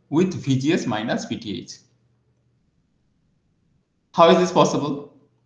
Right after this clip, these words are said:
In this particular case, we find that G M varies linearly.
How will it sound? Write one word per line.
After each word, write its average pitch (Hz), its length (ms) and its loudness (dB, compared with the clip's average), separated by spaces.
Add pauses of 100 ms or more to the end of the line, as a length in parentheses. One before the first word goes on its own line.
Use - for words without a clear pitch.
(240)
In 151 140 -2
this 190 120 -2
particular 190 480 2
case, 185 180 2
we 160 140 -2
find 156 300 0
that - 560 -2 (1120)
G 165 240 0
M 170 160 2
varies 151 600 4 (720)
linearly. 127 840 4